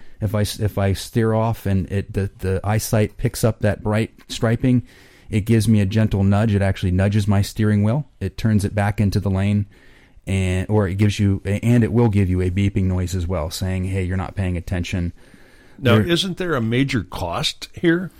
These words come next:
Speaker 2: for the county to have to put out to put this new paint down?
Speaker 1: Well, that was, that's a good question, and I was, I was concerned about that. But most thermoplast striping now, the, the, the pricing difference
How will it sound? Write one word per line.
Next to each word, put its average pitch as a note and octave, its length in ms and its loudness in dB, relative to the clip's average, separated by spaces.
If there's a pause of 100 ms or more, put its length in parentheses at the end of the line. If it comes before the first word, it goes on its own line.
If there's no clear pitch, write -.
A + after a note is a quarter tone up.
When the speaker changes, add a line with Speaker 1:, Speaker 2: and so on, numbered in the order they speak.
(220)
Speaker 2:
for - 260 -4
the G2+ 100 -2
county D3 420 0
to C3+ 100 -6
have A#2+ 180 -4
to - 80 -6
put G2+ 180 0
out C3 240 0
to - 60 -6
put - 260 -8
this A2 200 -4
new A2 120 0
paint A2+ 380 -4
down? G3 360 -2 (160)
Speaker 1:
Well, C#3+ 180 6
that F3 140 6
was, C#3+ 180 2
that's B2+ 220 4
a D3 60 4
good C#3+ 180 4
question, C3 380 2
and G2 120 6
I G#2+ 80 6
was, A2+ 320 4
I A2 100 6
was A2+ 180 4
concerned B2 400 6
about A2+ 280 4
that. A#2 300 2
But G#2+ 200 2
most A#2 540 4
thermoplast C3 560 4
striping A#2 500 4
now, G#2+ 300 4
the, G#2 260 2
the, G2+ 180 2 (200)
the G#2 140 2
pricing A#2 520 2
difference G#2 600 0